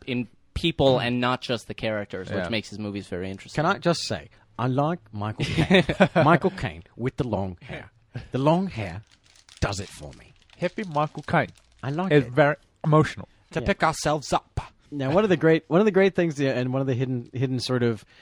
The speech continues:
Speaker 3: beautiful things they do in this is, and they talk about it in the making of, and, and is everything is futuristic and then aged.
Speaker 1: Yeah.
Speaker 2: Yeah.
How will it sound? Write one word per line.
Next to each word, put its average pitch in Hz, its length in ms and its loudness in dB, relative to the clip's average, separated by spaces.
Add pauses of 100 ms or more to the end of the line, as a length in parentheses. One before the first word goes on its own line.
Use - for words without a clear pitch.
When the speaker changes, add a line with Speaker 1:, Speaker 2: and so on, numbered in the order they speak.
(280)
Speaker 3:
beautiful 123 320 0
things 113 200 -2
they 123 100 0
do 165 160 2
in 117 100 2
this 107 160 -2 (120)
is, 110 300 -4
and 117 120 -6
they 120 40 -2
talk 98 180 -2
about 92 160 -6
it 92 40 -6
in 85 60 -10
the 90 60 -8
making 90 280 -10
of, 104 220 -8
and, 98 180 -6
and 101 220 -8 (220)
is 123 160 -2
everything 175 460 4
is 131 160 4
futuristic 170 720 4
and 143 200 2
then 143 200 2
aged. 127 540 -4
Speaker 1:
Yeah. 135 240 -6
Speaker 2:
Yeah. 107 220 -4